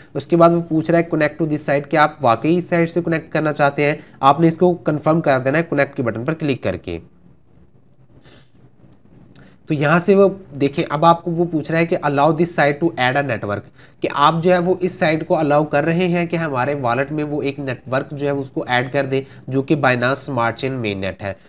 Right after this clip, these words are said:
तो यहाँ से आपने इसको अप्रूव कर देना है। अप्रूव करने से ये होगा कि न्यू नेटवर्क जो है वो आपके वॉलेट में ऐड हो जाएगा, जिससे में Binance Smart Chain नेटवर्क है और इससे हमें जो है वो फैसिलिटी मिल जाएगी कि हम जितने भी बी ई पी ट्वेंटी टोकन हैं उन सबको यहाँ ऐड कर पाएंगे। तो यहाँ अब आपको नज़र आ रहा होगा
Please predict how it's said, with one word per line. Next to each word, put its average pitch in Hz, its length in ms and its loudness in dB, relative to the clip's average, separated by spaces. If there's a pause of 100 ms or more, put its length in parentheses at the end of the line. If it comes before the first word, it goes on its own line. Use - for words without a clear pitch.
(120)
तो 123 60 -4
यहाँ 131 200 2
से 165 100 -2
आपने 151 200 0
इसको - 200 -6
अप्रूव 165 360 4
कर 175 200 4
देना 170 240 4
है। 180 120 0 (220)
अप्रूव 170 280 2
करने 170 260 4
से 165 120 -2
ये 170 120 2
होगा 151 220 4
कि 160 120 -2
न्यू 160 240 2
नेटवर्क 143 380 -2
जो 151 120 -8
है 147 60 -2
वो 147 60 0
आपके 131 280 -4
वॉलेट 123 340 -2
में 156 140 -4 (100)
ऐड 147 180 0
हो 110 220 -4
जाएगा, 95 420 -6 (360)
जिससे 131 260 -4
में 160 340 0
Binance 127 440 -2
Smart 117 300 -2
Chain 131 140 -4
नेटवर्क 104 400 -8
है 107 160 -4
और 110 220 -6
इससे 151 280 0
हमें 147 240 0
जो 143 100 0
है 135 80 2
वो 135 100 -4
फैसिलिटी 160 440 -4
मिल 135 180 0
जाएगी 117 320 -4 (280)
कि 147 60 -4
हम 151 120 -4
जितने 180 300 0
भी 170 120 0
बी 165 180 0
ई 165 120 0
पी 175 120 -4
ट्वेंटी 151 280 -6
टोकन 143 320 -4
हैं 151 60 -2
उन 147 120 -6
सबको 160 340 -4
यहाँ 123 320 -4
ऐड 104 200 -4
कर 95 140 -8
पाएंगे। 87 400 -8 (400)
तो 139 40 -2
यहाँ 139 220 0
अब 170 80 4
आपको 170 240 2
नज़र 160 260 2
आ 151 160 4
रहा 170 100 4
होगा 156 220 2